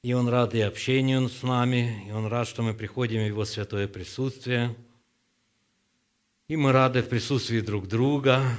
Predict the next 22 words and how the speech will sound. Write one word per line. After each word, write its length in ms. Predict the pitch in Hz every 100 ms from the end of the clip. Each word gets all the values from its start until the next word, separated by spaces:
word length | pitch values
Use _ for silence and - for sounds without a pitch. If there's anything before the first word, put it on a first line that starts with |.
| 98 - - _
да. 380 | 101 107 127 131 - - _ _ - - - _ _ _ _
И 100 | 117
мы 240 | 127 123 - 123 - _ _
научены 720 | 127 127 131 147 147 - 123
уже 340 | 120 113 113 117
говорить 420 | 113 110 117 107
друг 200 | 113 110
другу 320 | 127 120 113
благие 440 | 101 117 113 120 104
слова, 640 | - 101 98 110 120 131 - _ _ _ _ _ _ _ _ _
не 160 | 120 117
просто 400 | 117 123 - 135
культурно 640 | 131 139 123 147 131 135
обращаться 640 | 131 131 123 139 131 139 131
друг 220 | 135 135
к 40 |
другу, 380 | 123 135 131 120
да, 300 | 113 123 156 - _ _ _ _ _ - - _ 110
но 200 | 120 151
и 220 | 123 120
в 140 | -
культуре 720 | - 113 113 143 147 165 160